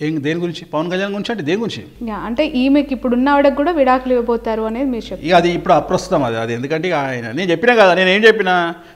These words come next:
Speaker 1: మూడు నుండి నాలుగు అవుతాయి అని చెప్పినా.
Speaker 2: హ్మ్.
Speaker 1: ఇప్పుడు మూడు అయింది ఆయనకు, ఇంకొకటి ఉన్నది పెండింగ్. ఇవాళ అవుతుందో, ఇంకో నెలకు అవుతుందో, సంవత్సరానికి అయితే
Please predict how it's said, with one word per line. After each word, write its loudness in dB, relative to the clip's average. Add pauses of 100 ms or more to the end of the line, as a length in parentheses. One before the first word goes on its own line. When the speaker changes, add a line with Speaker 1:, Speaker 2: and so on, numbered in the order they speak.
(100)
Speaker 1:
మూడు 6
నుండి 4
నాలుగు 8
అవుతాయి 2
అని 0
చెప్పినా. -4 (160)
Speaker 2:
హ్మ్. -10 (920)
Speaker 1:
ఇప్పుడు -2
మూడు 8
అయింది 6
ఆయనకు, -6
ఇంకొకటి -4
ఉన్నది -6
పెండింగ్. -8 (240)
ఇవాళ 0
అవుతుందో, -4
ఇంకో -8
నెలకు -4
అవుతుందో, -6
సంవత్సరానికి -8
అయితే -12